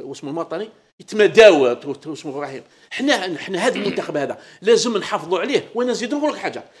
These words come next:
هذه رساله الى رئيس الاتحاد الجزائري لكره القدم القادم، آه، واسمه المدرب الجديد،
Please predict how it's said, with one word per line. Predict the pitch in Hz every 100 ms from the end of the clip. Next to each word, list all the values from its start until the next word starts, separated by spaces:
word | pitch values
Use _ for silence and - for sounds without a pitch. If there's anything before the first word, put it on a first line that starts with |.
| -
هذه | 170 151 151
رساله | 151 285 269
الى | 233 139 151 123 113 110 -
رئيس | - 226 -
الاتحاد | 131 151 214 151
الجزائري | 123 180 170
لكره | 170 165
القدم | - 202 254
القادم، | 220 117 107 _ _ _ _ 165
آه، | 135 117 110 113 117
واسمه | 117 - _ _ _ -
المدرب | 202 233 330 226
الجديد، | 175 202 196 127